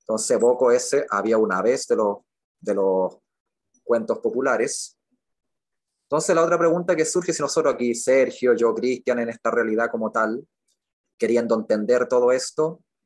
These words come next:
si ese conocimiento estaría dentro de nosotros, que pareciera que es así.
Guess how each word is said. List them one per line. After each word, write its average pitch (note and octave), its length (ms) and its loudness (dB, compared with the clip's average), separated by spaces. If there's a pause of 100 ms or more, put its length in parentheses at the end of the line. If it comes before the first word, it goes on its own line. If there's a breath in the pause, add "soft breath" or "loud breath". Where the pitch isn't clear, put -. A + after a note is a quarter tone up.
(680)
si - 180 -2
ese C3+ 220 0
conocimiento D3+ 640 -2
estaría C3 360 0
dentro F2 480 -2 (120)
de F2 80 -6
nosotros, F2 520 -4
que G#2 140 0
pareciera G2 460 0
que A2 100 -2
es G2+ 100 -2
así. B2 360 -2